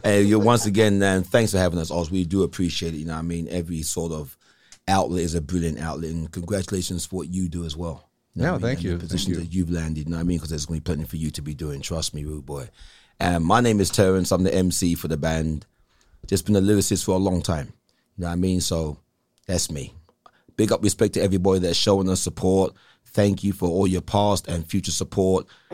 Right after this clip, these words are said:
Speaker 1: Please do me a favor, follow us on Facebook, I G, and hit the notification bell so you can see or hear when we get our new items, apparel,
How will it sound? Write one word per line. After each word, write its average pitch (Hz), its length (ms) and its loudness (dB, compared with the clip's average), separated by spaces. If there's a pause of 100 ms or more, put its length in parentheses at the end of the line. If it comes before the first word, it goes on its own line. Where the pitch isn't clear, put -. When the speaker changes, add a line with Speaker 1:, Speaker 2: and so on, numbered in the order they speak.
(220)
Speaker 1:
Please 131 400 6
do 123 180 6
me 120 200 8
a 107 40 6
favor, 107 380 6
follow 110 360 6
us 110 140 4
on 104 160 4
Facebook, 104 680 2
I 98 300 2
G, 98 420 0
and 87 220 -2
hit - 120 2
the 113 80 2
notification 101 680 2
bell 95 180 2
so 92 120 -2
you 95 140 0
can 90 140 -2
see 95 520 2 (280)
or 90 140 2
hear 107 300 4
when 95 120 2
we 92 120 2
get 92 160 0
our 90 100 0
new 92 320 4
items, 87 720 -2 (200)
apparel, 90 760 0